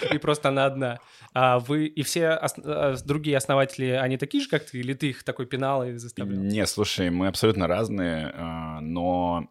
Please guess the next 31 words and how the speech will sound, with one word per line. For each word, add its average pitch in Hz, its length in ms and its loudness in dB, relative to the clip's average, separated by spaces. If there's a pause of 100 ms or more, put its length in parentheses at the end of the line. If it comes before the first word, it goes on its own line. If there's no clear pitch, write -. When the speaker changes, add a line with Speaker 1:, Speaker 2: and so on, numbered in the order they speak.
(140)
Speaker 2:
м, 85 180 -6
как 80 200 -8
бы 76 100 -8
я 85 160 -2
старался 87 480 -2
вот 78 120 -8
объединять 82 460 -4
свою 76 200 -6
вот 73 80 -10
эту 73 160 -10
вот 76 160 -8
энергию 98 420 0
и 82 40 0
заряжать 82 480 0
людей, 95 340 -4
вообще 90 260 -8
как - 180 -14
бы - 80 -14
всю - 140 -10
нашу 80 200 -10
команду 101 280 -6
стараюсь 80 320 -6
заряжать, 82 640 -4
э, 80 240 -6
Speaker 1:
Ага. 90 260 -2
Speaker 2:
своим 98 120 -2
примером. 82 480 -4
Типа, 73 240 -14
если 78 400 -10
там, 78 320 -12
а, 76 240 -14